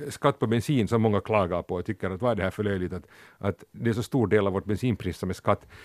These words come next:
Men de har ju kommit till motsatsen och sagt att det här verkar ju inte alls fungera. Att målet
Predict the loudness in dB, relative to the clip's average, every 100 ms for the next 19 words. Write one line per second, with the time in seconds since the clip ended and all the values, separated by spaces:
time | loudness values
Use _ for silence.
0 | -12 -2 2 6 6 4 2 0 0 2
1 | 2 4 4 2 0 -2 -2 -2 -2 0
2 | 0 0 -4 0 0 0 0 0 -2 0
3 | 2 4 4 2 0 -8 -20 -20 -4 6
4 | 8 10 8 6